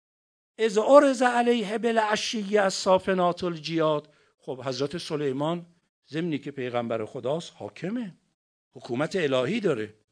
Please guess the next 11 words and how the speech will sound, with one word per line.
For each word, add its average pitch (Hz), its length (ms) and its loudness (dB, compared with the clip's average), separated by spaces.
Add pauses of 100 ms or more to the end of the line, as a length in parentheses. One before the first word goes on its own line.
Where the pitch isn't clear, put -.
(560)
حکومت 175 520 2
الهیش 175 520 2
هم 240 120 0
باید 220 200 4
تمام 214 340 -2
شرایط 175 520 0
لازم 151 680 2
حکومت 135 460 -4
رو 190 80 -4
رعایت 160 440 0
کنه. 127 300 -4